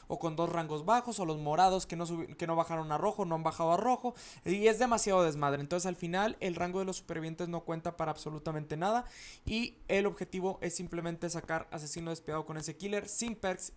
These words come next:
y sin add-ons. Obviamente las ofrendas están más que, se permi-, se permiten las ofrendas, menos ofrendas de mapa, por supuesto, y Morris, ¿no? Dicho esto, creo que son todas las reglas que tiene el Grand Master Challenge.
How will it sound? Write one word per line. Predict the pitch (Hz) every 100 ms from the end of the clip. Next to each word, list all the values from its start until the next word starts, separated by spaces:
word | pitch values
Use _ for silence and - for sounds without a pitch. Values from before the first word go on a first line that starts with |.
| -
y | -
sin | 180 156
add-ons. | 117 120 123 - - - - - - - 170
Obviamente | 196 202 190
las | 185 185
ofrendas | 190 185 180 170
están | - 175 170
más | 165 165 -
que, | 165 165 165 160 151
se | 147
permi-, | 151 139 139 -
se | 151
permiten | 151 143 160 185
las | 175
ofrendas, | 170 185 190 202 202
menos | 165 165 165
ofrendas | 160 156 151
de | 151
mapa, | 170 185 196
por | 185
supuesto, | 170 156 170 165 170
y |
Morris, | 151 139 131 127 135
¿no? | 175 277 - - - - - - _ -
Dicho | 175 170 202
esto, | 202 226
creo | 185
que | 190
son | 180 175
todas | 185
las | 175 160
reglas | 170 175
que | 160
tiene | 151 165
el | 160
Grand | 160 160
Master | 160 160 -
Challenge. | 220 247 285